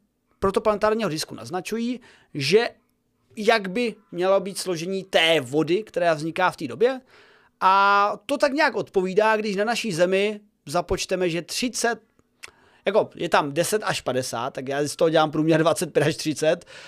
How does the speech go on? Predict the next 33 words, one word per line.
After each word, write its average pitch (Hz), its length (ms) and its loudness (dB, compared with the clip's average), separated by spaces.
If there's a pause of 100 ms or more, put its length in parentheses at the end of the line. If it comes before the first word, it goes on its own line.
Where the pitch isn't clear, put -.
(140)
procent 208 420 2
vody 208 400 4
je 185 180 -2
právě 185 320 2
té 196 200 2
nejstarší, 185 920 -2 (440)
že 165 260 0
vzniklo 185 380 -2
skutečně, 208 540 -4
jako 202 180 0
vznikala 170 460 0
celá 170 320 2
naše 165 260 -2
sluneční - 360 -12
soustava, 180 500 0 (340)
ale 196 220 4
ne 233 140 4
absolutní. 220 680 -4 (520)
Dá 156 120 2
se 208 120 0
předpokládat, 180 560 0
že 165 120 -4
samozřejmě 170 680 0 (420)
velká 165 420 0
část 165 280 -2
té 170 140 -8
vody 151 160 0
pak 156 180 -4
dopadla 156 580 2 (280)
v - 140 -18
éře 170 240 4
velkého 160 360 2
bombardování, 185 1000 2